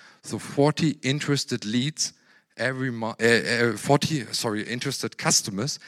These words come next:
every month coming out of two thousand potential companies. And this took us literally not any effort because it was running.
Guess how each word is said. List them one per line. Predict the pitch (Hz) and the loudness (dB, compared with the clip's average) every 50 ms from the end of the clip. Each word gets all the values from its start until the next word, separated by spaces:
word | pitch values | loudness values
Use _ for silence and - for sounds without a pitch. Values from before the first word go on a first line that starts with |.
| - - _ _ _ - | -20 -20 _ _ _ -4
every | 143 185 202 196 214 | -2 -2 -2 -2 -4
month | 185 151 131 120 131 160 170 - - - - _ _ _ _ _ _ _ _ _ _ _ _ - | -4 -4 -6 -6 -8 -8 -10 -10 -12 -14 -16 _ _ _ _ _ _ _ _ _ _ _ _ -2
coming | - 139 156 165 151 139 | 2 2 2 2 2 2
out | 123 120 127 120 | 0 2 2 2
of | 120 117 - - - | 0 0 -2 -8 -2
two | - - 147 | 4 4 4
thousand | 143 - 127 107 107 107 98 - 110 107 - - _ _ _ _ - | 4 4 2 2 2 0 -2 -6 -8 -10 -12 -14 _ _ _ _ -4
potential | - 110 - 101 98 90 - 101 101 | -4 -2 0 -2 -2 -2 -4 -6 -6
companies. | - - 110 120 131 - 101 82 - - - - - - - - - - - - - - | -6 -4 -6 -6 -4 -6 -8 -8 -10 -14 -14 -14 -14 -14 -16 -20 -20 -20 -20 -20 -10 -6
And | 110 117 110 | -4 -2 2
this | 127 170 175 - | 4 4 4 4
took | - - - 175 170 - - | 2 2 2 2 2 2 0
us | 127 123 - - | -2 -2 -2 0
literally | 117 147 160 - - - 151 160 160 - - | 0 0 2 0 0 -2 0 0 0 -2 -4
not | 123 120 127 131 - - - _ _ _ - | -6 -6 -6 -6 -6 -8 -14 _ _ _ -6
any | 117 123 127 127 123 101 | -6 -4 -4 -4 -4 -4
effort | 123 135 - - - 87 - - - _ _ _ _ _ _ _ _ | -6 -6 -6 -8 -12 -14 -14 -16 -18 _ _ _ _ _ _ _ _
because | - 107 - 135 127 120 | -16 -12 -10 -8 -8 -8
it | 120 - | -10 -10
was | 107 107 92 - | -10 -10 -6 0
running. | 104 110 110 110 104 92 82 - - | 4 4 4 4 4 -2 -6 -10 -14